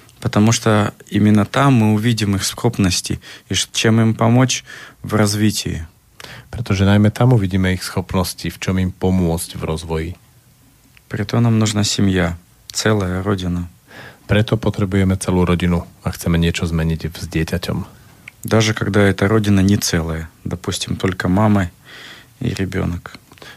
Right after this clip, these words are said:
Speaker 2: A to sa týka aj takých rodín, ktoré nie sú celé, nie sú kompletné, že tam treba príde iba mama.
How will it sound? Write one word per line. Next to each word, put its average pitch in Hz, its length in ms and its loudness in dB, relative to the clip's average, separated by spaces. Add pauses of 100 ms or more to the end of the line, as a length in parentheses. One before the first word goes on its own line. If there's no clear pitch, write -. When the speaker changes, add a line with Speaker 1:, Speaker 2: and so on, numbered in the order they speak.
(100)
Speaker 2:
A - 80 -8
to - 160 -6
sa 120 160 -2
týka 117 320 0
aj 110 80 2
takých 113 280 -2
rodín, 107 280 2
ktoré 107 240 0
nie 107 160 2
sú 107 160 -4
celé, 101 480 0
nie 90 160 0
sú - 120 -10
kompletné, 101 720 -2
že 107 120 0
tam 92 200 -4
treba 82 320 -6 (160)
príde - 280 -8
iba - 160 -10
mama. 65 400 -8